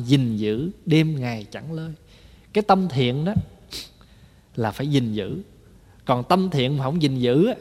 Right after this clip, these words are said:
thì chỉ một chút xíu thôi, nó thành ra bất, bất thiện. Cho nên không giữ nó thành ra bất thiện,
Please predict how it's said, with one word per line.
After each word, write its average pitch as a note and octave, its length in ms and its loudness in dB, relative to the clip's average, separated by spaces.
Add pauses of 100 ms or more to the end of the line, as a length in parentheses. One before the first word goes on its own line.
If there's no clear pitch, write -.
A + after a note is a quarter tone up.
(180)
thì A#2 140 -10
chỉ C#3 120 0
một D3+ 200 -6
chút A3 140 -2
xíu B3+ 300 4
thôi, D#3 100 -2
nó F3+ 100 -4
thành C3+ 220 -4
ra D3 120 -2
bất, G#3 180 2 (540)
bất D#3 220 0
thiện. - 240 -12 (180)
Cho C#3+ 120 -4
nên C#3+ 340 -6 (240)
không D#3 320 -2
giữ B2 240 0
nó E3+ 60 -6
thành A2 220 -10
ra A2+ 80 -14
bất F3 240 -8
thiện, A2 200 -10